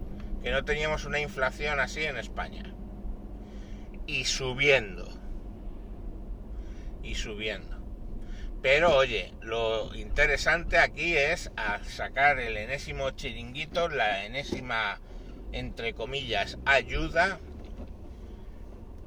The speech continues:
eh, porque lógicamente nos sobra el dinero. Así que, bueno, pues, mientras, eh, pagamos la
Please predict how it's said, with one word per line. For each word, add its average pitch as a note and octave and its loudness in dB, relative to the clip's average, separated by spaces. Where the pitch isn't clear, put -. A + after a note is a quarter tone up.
eh, F2+ 2
porque G2 -2
lógicamente A2+ 0
nos B2+ -4
sobra G#2 0
el G2 -4
dinero. G2+ -10
Así B2+ -2
que, B2+ 6
bueno, E3 -4
pues, G2 -8
mientras, C#3+ 4
eh, G#2 0
pagamos B2 2
la A#2+ 4